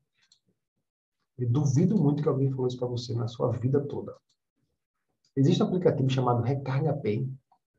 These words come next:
que é uma carteira digital, que eu vou deixar o link aqui, inclusive, que se você se cadastrar por ele, você já consegue começar com o cashback.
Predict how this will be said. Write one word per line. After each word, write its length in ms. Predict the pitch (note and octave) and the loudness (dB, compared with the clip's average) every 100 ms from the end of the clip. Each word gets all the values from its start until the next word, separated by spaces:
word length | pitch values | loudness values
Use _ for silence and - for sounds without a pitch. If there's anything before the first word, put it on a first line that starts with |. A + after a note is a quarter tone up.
| _ _ _ _ _ | _ _ _ _ _
que 100 | - | 0
é 40 | |
uma 200 | A#2+ A#2+ | 2 2
carteira 540 | - - - - C#3+ D3 | -2 -6 -4 -2 0 2
digital, 580 | C#3 B2+ - G#2+ A2 - - - - _ | 2 2 2 2 0 -4 -16 -20 -20 _
que 200 | _ D#3 | _ 4
eu 120 | E3 F3 | 6 6
vou 80 | |
deixar 300 | E3 C#3 C3+ | 4 2 2
o 140 | D3 C#3+ | 4 6
link 280 | C#3 G3+ F#3 | 6 4 2
aqui, 260 | - - C3+ | -2 -2 -4
inclusive, 560 | C#3 C3 A2 A#2 B2 | 0 0 0 -2 -4
que 60 | A#2+ | -8
se 100 | B2+ | -10
você 260 | B2 C#3 | -8 -6
se 140 | C#3+ - | -8 -4
cadastrar 500 | C#3 B2+ - A#2+ - | -2 -2 -2 -4 -2
por 140 | D3 | 0
ele, 140 | A#2 A2+ | 2 2
você 160 | A#2 | -2
já 160 | - A#2 | -6 -6
consegue 360 | B2 A#2 A#2+ - | -6 -2 -2 -2
começar 440 | C3+ B2+ - A2+ | -2 0 0 -4
com 280 | - D3 F3+ | -4 -6 -6
o 60 | |
cashback. 560 | - C3+ - A2+ - - | -8 -10 -8 -6 -6 -8